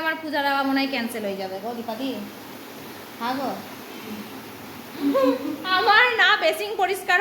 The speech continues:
হয়েছে, না ঠাকুরের বাসন মাজা হয়েছে, বেসিনই পরিষ্কার হয়নি, দীপাদির মোছা হয়ে গেল, এই তো আবার জল পড়বে এখানে নালে। যাই হোক, চলো দেখি কি করি, নাহলে ধূপকাঠি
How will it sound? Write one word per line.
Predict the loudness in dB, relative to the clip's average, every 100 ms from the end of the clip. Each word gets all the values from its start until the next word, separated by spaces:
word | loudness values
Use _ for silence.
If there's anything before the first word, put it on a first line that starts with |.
| 6
হয়েছে, | 4 4 4 6
না | 4 4
ঠাকুরের | 2 0 0 0 2 0
বাসন | -2 -2 -2
মাজা | 0 2 2 2
হয়েছে, | 0 -2 2 4 4 2 -8 -14 -16 -14 -6 -2
বেসিনই | 0 -2 -4 -2
পরিষ্কার | 0 2 4 6
হয়নি, | 6 4 0
দীপাদির | 2 2 2 2
মোছা | 2 2 4
হয়ে | 4 4
গেল, | 4 4 2
এই | 2
তো | 2
আবার | 6 4 6
জল | 4 2 0
পড়বে | -2 -4
এখানে | -6 -8 -8 -8
নালে। | -8 -8 -10 -12 -14 -16 -16 -14 -14 -12 -10 -6 -6 -8 2
যাই | 6 6
হোক, | 4
চলো | 2 2 0
দেখি | -4 -4
কি | -4 0
করি, | 0 2
নাহলে | 0 0
ধূপকাঠি | 0 0 0